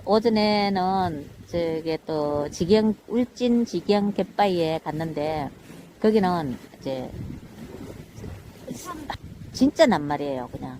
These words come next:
하루 종일 있으면은 한 다섯 마리 잡으면 많이 잡아요. 그건 너무 힘들고 학궁지 잡자고 하루 종일 그런 데서 배길 수도 없는 일이고 해서 저희들은 철수를 해갖고 자리를 몇 군데로 지금 옮겨갖고, 옮겨갖고 이 시간까지 여기 와가 있어요. 지금 여기에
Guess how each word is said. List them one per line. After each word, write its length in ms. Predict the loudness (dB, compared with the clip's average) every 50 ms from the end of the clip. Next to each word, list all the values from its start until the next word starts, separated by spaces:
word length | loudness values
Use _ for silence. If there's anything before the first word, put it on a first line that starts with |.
| -16 -10 -6
하루 160 | -6 -6 -4 0
종일 300 | 2 2 4 4 4 4
있으면은 400 | 4 2 -2 -4 -2 -2 -2 -2
한 440 | -2 -2 -2 -4 -4 -6 -6 -4
다섯 220 | 0 0 0 2 4
마리 160 | 2 2 2
잡으면 240 | 0 -2 -4 -4 -4
많이 160 | -4 -4 -2
잡아요. 380 | -2 -4 -4 -4 -6 -8 -8 -10 -12 -14 -16 -18 -16 -14 -12 -10 -10 -4
그건 360 | 0 4 4 4 4 4 2
너무 220 | 2 4 4 4 4
힘들고 920 | 4 4 4 4 4 4 2 2 2 2 2 2 2 0 -2 -4 -6 -8 -12 -10
학궁지 420 | -6 -6 -4 -2 -2 -2 -2 -2
잡자고 380 | -2 -2 -2 0 -2 -2 0 0
하루 260 | 0 0 0 0 0
종일 280 | 2 0 0 0 0 0
그런 180 | 0 0 0 -2
데서 180 | -4 -6 0
배길 240 | 2 4 4 4 2
수도 200 | 0 -4 -6 -6
없는 240 | -4 -2 -2 -2 -2
일이고 380 | -2 -4 -6 -6 -6 -6 -6 -6
해서 400 | -6 -8 -6 -6 -6 -4 -4 -4
저희들은 380 | -4 -4 -2 -2 -2 -4 -4 -4
철수를 440 | -4 -4 -4 -2 -2 -2 -2 -2 -2
해갖고 480 | -2 -2 -2 -2 0 0 0 0 0 -2 -4 -6 -6 -8 -10 -12 -2
자리를 360 | 2 2 2 2 2 0 -2
몇 180 | -2 -2 -4 -4
군데로 300 | -4 -4 -2 -2 -2 -4
지금 280 | -6 -8 -10 -8 -6 -4
옮겨갖고, 500 | -2 -2 -2 -2 -4 -6 -6 -4 -4 -4
옮겨갖고 540 | -4 -4 -4 -6 -6 -8 -6 -6 -6 -6 -6 -10 -14 -20 -20 -10 -6
이 80 | -6 -6
시간까지 500 | -2 -2 -4 -2 0 -2 -2 -2 -2 -2
여기 140 | 0 2 2
와가 260 | 2 0 0 -2 -4
있어요. 360 | -6 -6 -8 -8 -8 -8 -10
지금 340 | -12 -14 -14 _ -14 -14 -14 -16 -20 -20 -20 -10 -4
여기에 480 | -2 0 2 2 2 2 2 2 0